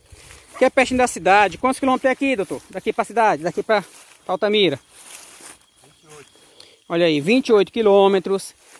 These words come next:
Do vinte e oito, vinte e quatro quilômetros é asfalto e só quatro quilômetros de estrada de terra, estrada trafegável, viu? Você vem facilmente aqui com o carrinho baixo aí, tranquilo.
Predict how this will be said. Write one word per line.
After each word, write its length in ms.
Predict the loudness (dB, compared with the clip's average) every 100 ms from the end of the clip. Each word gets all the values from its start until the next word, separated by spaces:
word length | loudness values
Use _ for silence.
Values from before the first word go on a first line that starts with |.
| -20 _ _ _ -6
Do 140 | -2
vinte 220 | 0 0 4
e 40 |
oito, 240 | 4 4
vinte 280 | -2 -2 -2
e 40 | -2
quatro 440 | 4 6 6 2
quilômetros 640 | -2 0 2 0 -4 -8 -4
é 200 | -4 -4
asfalto 760 | -6 -6 -6 0 2 2 0
e 40 | -6
só 240 | -2 -2
quatro 560 | 0 2 6 4 2 -6
quilômetros 600 | -8 -4 -2 -2 -8 -12
de 60 |
estrada 400 | -12 -4 -2 -2
de 80 | -4
terra, 380 | -4 0 2 2
estrada 380 | 0 0 0 0
trafegável, 680 | -2 0 2 4 4 4
viu? 220 | 0 -2 -4 -16 -20 -20 -20 _ _
Você 180 | -10 -6
vem 140 | -6
facilmente 480 | -2 -2 0 -4 -4
aqui 160 | -6 -6
com 60 |
o 20 | 0
carrinho 340 | 2 2 0
baixo 500 | 4 4 4 2 -4
aí, 220 | -6 -6 -10
tranquilo. 460 | -8 -6 -6 -8